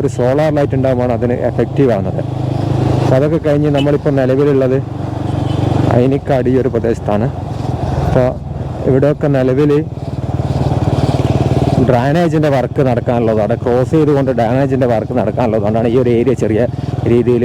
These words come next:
ഒഴിച്ചിട്ടിരിക്കുന്നത്. പിന്നെ ഇരിങ്ങൽ റെയിൽവേ സ്റ്റേഷൻ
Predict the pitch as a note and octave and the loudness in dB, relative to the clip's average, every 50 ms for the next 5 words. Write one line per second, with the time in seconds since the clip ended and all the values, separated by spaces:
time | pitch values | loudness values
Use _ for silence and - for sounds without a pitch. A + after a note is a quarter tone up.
0 | C#3 C3 C#3 B2+ A#2+ B2 A2 - D3+ B2 C3+ A#2+ A2+ G#2+ G#2+ G2 G#2 F#2+ A#2 - | 0 0 2 2 2 0 2 0 0 0 2 2 2 2 2 0 0 0 0 -2
1 | - - - - - - - - - - - - - - - - - - - - | -2 -6 -6 -6 -4 -4 -4 -2 -2 -2 -2 0 0 0 0 0 0 0 0 0
2 | - - - - - - - - - - - - - - - C3 B2 B2 C3 C3+ | 0 0 0 0 0 0 0 0 2 2 2 2 0 2 2 2 2 4 2 2
3 | C#3 C#3 C#3+ - - - - - - - - - - - - - - - - - | 0 -2 -2 -6 -8 -8 -6 -6 -6 -4 -4 -4 -2 -2 -2 -2 -2 -2 0 0
4 | - - - - - - - - - C#3 C#3 - C#3+ C3+ C3+ C#3 D#3 D#3 D#3+ E3 | 0 0 0 0 0 0 0 0 2 2 4 4 4 4 4 4 2 2 2 2
5 | E3+ F3+ F3 F3+ F3 - - - - - - E3+ D#3 D#3 C#3+ C#3 C#3 C#3+ C#3+ D3 | 2 2 2 0 0 -4 -6 -6 -4 -4 -2 0 0 2 2 2 2 2 2 2
6 | D3 C#3+ D#3+ E3 D#3+ - - - D3 C#3+ B2+ - D3+ C#3 | 2 2 2 2 0 0 0 0 0 0 0 0 0 0